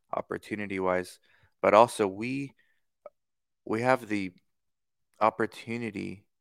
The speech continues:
and the blessing to be working on our own, our own future treatments.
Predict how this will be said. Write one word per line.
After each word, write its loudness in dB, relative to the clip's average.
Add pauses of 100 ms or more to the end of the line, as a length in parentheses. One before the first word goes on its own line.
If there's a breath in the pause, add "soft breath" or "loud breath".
(260)
and -6
the -4
blessing -2
to -14
be -6
working -4
on 0
our 0
own, -2 (100)
our 10
own 4
future -10
treatments. -12